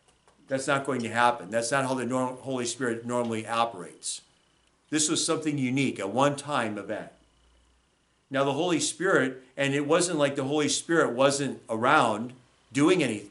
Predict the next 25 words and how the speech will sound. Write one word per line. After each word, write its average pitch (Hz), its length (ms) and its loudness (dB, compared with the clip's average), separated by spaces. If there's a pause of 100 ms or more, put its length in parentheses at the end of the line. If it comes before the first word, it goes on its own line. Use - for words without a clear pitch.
doing 170 260 2
something 117 420 0
before. 151 540 -4 (640)
Absolutely 147 640 0
was. - 540 -6 (1040)
I 127 80 -6
mean, 139 180 -2
you, 147 140 -2
we 143 220 -4
find 156 300 4
the 135 80 -2
Spirit 156 440 4
already 147 420 4
in 139 100 2
Genesis 151 560 2
when 120 140 -2
it 120 80 -4
says 135 280 -2
the 123 60 -4
Spirit 151 380 4
was 120 140 -2
hovering 147 360 0
over 139 200 -2
the 131 100 -2
waters. 131 640 0